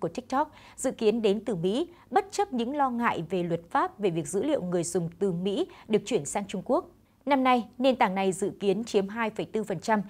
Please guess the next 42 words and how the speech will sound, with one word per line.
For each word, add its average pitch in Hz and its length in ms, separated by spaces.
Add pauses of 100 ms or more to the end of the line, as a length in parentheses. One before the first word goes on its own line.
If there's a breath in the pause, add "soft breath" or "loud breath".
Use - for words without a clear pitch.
(200 loud breath)
trong 311 220
tổng 202 200
số 185 280
gần 202 220
hai 247 200
trăm 240 320
năm 269 180
mươi 262 140
tỷ 190 160
đô 180 120
la 190 120
Mỹ 196 300 (260 loud breath)
mà 240 220
các 339 200
công 262 160
ty 254 280
chi 269 260
cho 247 120
quảng 165 220
cáo 170 360
trên 196 260
nền 175 180
tảng 147 220
số 202 220
ở 208 100
Mỹ. 196 280 (440 loud breath)
Con 330 120
số 262 140
này 262 200
chỉ - 120
kém 190 400
YouTube 254 380
khoảng 175 460
một 180 220
phần 185 180
trăm 233 240 (220)
và 185 160
nhiều 175 280
hơn 226 280
những 220 180
gì 208 280 (140)
Snapchat 277 600